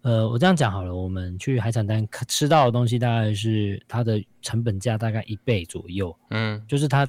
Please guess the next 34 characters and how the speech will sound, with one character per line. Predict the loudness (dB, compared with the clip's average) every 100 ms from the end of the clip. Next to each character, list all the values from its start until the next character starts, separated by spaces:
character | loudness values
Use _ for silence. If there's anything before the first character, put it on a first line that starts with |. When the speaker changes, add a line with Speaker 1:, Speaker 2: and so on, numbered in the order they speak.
| 0
Speaker 1:
它 | 2 2
赚 | 2 2 2
个 | 2 0
五 | -4
十 | -12
趴 | -6 -4 -4
啦。 | -6 -12 -20 -6
但 | 2
是 | 4
其 | 4 4
实 | 2 -2 -2
老 | 0
实 | 2
讲， | 2 -2 -6 -18 _ -20 _
贵 | 6 6
吗？ | 6 4 2 2 0
也 | -2
不 | -4
贵 | 2 6
啊， | 6
因 | 4
为 | 2
它 | 0
还 | 0
要 | 0
料 | 0 -2 -4
理， | -10 -12 -12
它 | -6
还 | -4 -4
要 | -4 -6 -4
Speaker 2:
还 | 0
有 | 2
人 | 2 0
事 | 0 0